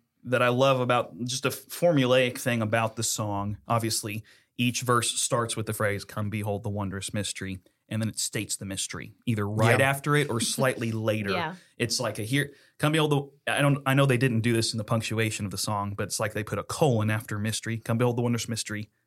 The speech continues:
Speaker 1: here it is.
Speaker 3: <laughs>
Speaker 1: Um, like the thought, "In the dawning of the king." Like, think about that phrase.
Speaker 2: Mm-hmm.
Speaker 1: A king who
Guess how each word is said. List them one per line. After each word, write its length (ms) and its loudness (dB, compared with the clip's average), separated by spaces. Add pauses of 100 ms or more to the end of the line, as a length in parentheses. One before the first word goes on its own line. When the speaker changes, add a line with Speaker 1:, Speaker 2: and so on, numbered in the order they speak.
Speaker 1:
here 160 -8
it 80 -8
is. 320 -8 (380)
Speaker 3:
<laughs> 120 -2
Speaker 1:
Um, 500 0 (420)
like 280 0
the 140 -4
thought, 520 2 (420)
"In 260 4
the 140 2
dawning 800 2
of 400 0
the 100 -4
king." 560 -6 (340)
Like, 140 -2
think 320 0
about 320 2
that 180 0
phrase. 560 -6
Speaker 2:
Mm-hmm. 460 2
Speaker 1:
A 40 -4
king 420 2
who 400 2